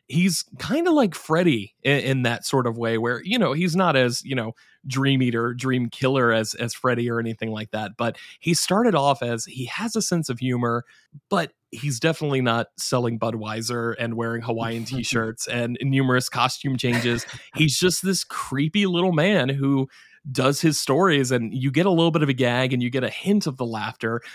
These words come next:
Speaker 1: but he's not the cackling menace that we know the Crypt Keeper as. And I think that's so interesting because we've been exposed to that version. Like I said, I think Freddy's the best version where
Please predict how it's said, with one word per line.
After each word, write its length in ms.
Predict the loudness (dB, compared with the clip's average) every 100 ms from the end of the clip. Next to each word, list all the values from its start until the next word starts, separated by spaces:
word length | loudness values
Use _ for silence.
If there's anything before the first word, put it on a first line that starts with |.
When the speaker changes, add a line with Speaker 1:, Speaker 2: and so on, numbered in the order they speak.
| -8
Speaker 1:
but 120 | -4
he's 180 | 0 0
not 220 | 0 0
the 80 | -4
cackling 720 | -6 -6 -6 -2 0 0 0 0
menace 480 | 0 -2 -4 -8 -10 -18 _
that 360 | 0 2 2 -2
we 200 | -2 0
know 240 | 2 2 2
the 100 | 0
Crypt 280 | -4 -8 -6
Keeper 320 | -8 -6 -10
as. 300 | -10 -10 -4
And 160 | 0
I 80 | 0
think 180 | 0 2
that's 180 | 0 2
so 180 | 2 2
interesting 460 | 0 -6 -4 -2
because 360 | -2 0 0 -2 -10 -20 -20 _ _ _
we've 340 | 0 2 4 2
been 120 | 0
exposed 600 | 0 -2 2 4 4 2
to 80 | 2
that 220 | 2 2
version. 400 | 2 0 -2 -4
Like 220 | 0 2
I 60 | 0
said, 180 | -2 -2
I 60 |
think 180 | -2 -6
Freddy's 400 | -4 -2 0 0
the 80 | 0
best 320 | -2 -2 -6 -6
version 420 | -2 0 0 -2
where 220 | -2 -4